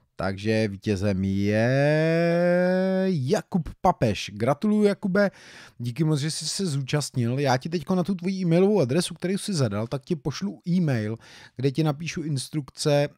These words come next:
jak, eh, se domluvíme na předání výhry. Eh, prosím, koukni se do spamu, kdyby tě mail nepřišel. Ode mě e-maily občas padají lidem do spamu, takže se tam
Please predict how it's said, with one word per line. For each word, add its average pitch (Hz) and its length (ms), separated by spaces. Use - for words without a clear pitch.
jak, 131 460
eh, 127 380
se - 160
domluvíme 127 380
na 127 100
předání 135 420
výhry. 143 420
Eh, 113 400
prosím, 127 320
koukni 135 280
se 147 140
do 117 140
spamu, 123 360
kdyby 107 200
tě 104 140
mail 104 200
nepřišel. 110 460
Ode 104 200
mě 104 300
e-maily 107 300
občas 101 360
padají 104 300
lidem 104 300
do 95 100
spamu, 117 460
takže 104 260
se 104 100
tam 107 220